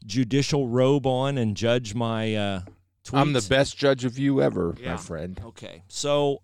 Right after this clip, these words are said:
Speaker 1: uh, the other day,
Speaker 2: <laughs>
Speaker 1: uh, I was in, uh, Cleveland, and I had to purchase some, uh, bushes for a rental property.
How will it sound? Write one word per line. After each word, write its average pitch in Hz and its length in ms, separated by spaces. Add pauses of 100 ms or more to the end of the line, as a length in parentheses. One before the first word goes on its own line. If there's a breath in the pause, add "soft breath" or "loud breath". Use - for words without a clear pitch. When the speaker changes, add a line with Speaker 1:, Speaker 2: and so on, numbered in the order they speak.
Speaker 1:
uh, 143 180
the 151 80
other 190 180
day, 156 460
Speaker 2:
<laughs> - 1080
Speaker 1:
uh, 110 360
I 127 160
was 127 240
in, 131 280
uh, 123 160
Cleveland, 117 800 (100)
and 101 680 (540)
I 104 140
had 107 280
to 110 160
purchase 117 460
some, 104 400
uh, 95 280
bushes 123 600
for 110 240
a 101 40
rental 110 280
property. 98 600